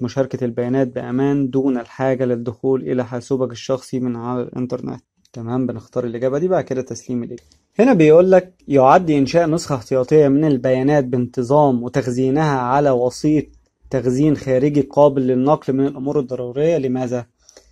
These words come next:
آه، هنا هو بيكلمنا عن الباك اب، آه، فالاختيار الأنسب هو الاختيار الرابع للاحتفاظ بنسخة من الملفات في حال تعرضها لأي فقدان أو تلف. هنا بيقول لك أي من الأسماء التالية تعد مثال تدريبي جيد على تسمية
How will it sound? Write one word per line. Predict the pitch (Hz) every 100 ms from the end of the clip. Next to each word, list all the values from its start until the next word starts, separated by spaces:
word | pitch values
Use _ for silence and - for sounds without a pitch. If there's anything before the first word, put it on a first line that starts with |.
| _ _ _ _ _ -
آه، | 135 135
هنا | 143 190 202
هو | 190 180
بيكلمنا | 151 156 156 180
عن | 147
الباك | 135 151 160
اب، | 185 190 - _ _ _ _ _ _ -
آه، | 139 131 127 127 127 131 131 127 127
فالاختيار | 127 160 170 175 - 160 180 160
الأنسب | 147 156 156 143
هو |
الاختيار | 147 135 - 139
الرابع | 131 127 143 156 151
للاحتفاظ | 135 131 127 - 123 143 123
بنسخة | 123 143 - 131
من | 135 160
الملفات | 139 123 123 - 139 147 147
في | - 127
حال | 139 139
تعرضها | 127 123 135 135 131
لأي | 147 139 131
فقدان | 123 123 131 135 139 131 -
أو | 139
تلف. | 127 135 127 _ _ _ _ _ _ _ _ _ _ _ _ _ - _ _ _ _ _ _ _ _ - _ _ _
هنا | 214 247
بيقول | 180 175 196
لك | 190
أي | 202
من | 190 170
الأسماء | - 135 160 160
التالية | 160 135 139 160
تعد | - 143 170 151
مثال | 135 131 156
تدريبي | 147 123 135 151 135
جيد | 135 156 156 143
على | 135 143
تسمية | - 120 143